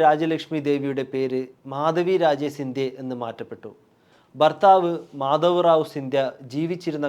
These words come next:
കാലത്ത് മഹാറാണി എന്നായിരുന്നു മാധവി രാജെ സിന്ധ്യയെ അഭിസംബോധന ചെയ്യപ്പെട്ടിരുന്നത്. പിന്നീട് ഭർത്താവിൻ്റെ മരണശേഷമാണ് അവർ രാജ്മാത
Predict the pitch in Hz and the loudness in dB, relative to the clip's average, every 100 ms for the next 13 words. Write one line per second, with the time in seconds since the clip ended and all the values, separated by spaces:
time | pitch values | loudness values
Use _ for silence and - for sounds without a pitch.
0 | 131 127 120 123 120 _ _ - 143 131 | -2 -2 -4 -8 -10 _ _ -2 0 2
1 | 170 196 180 175 156 147 135 127 127 123 | 2 4 2 0 -2 0 -2 -2 -6 -8
2 | 127 127 127 139 139 131 127 127 123 120 | -4 -4 -2 -4 -2 -2 -4 -10 -12 -10
3 | 120 - _ _ - 127 139 151 147 151 | -10 -12 _ _ -10 -8 -6 -6 -2 0
4 | 143 143 139 123 123 127 127 107 107 98 | 0 -4 -6 -8 -8 -8 -12 -14 -14 -18
5 | 95 _ _ _ _ 151 156 160 151 143 | -20 _ _ _ _ -6 -2 0 2 0
6 | 139 - 143 139 143 165 160 143 135 135 | -4 -8 -2 -2 0 0 0 -4 -2 -2
7 | 139 175 160 139 123 127 120 113 113 127 | 0 -2 -4 -6 -8 -8 -8 -10 -12 -8
8 | 123 127 _ _ 120 131 151 147 160 156 | -8 -8 _ _ -4 0 0 -2 -2 0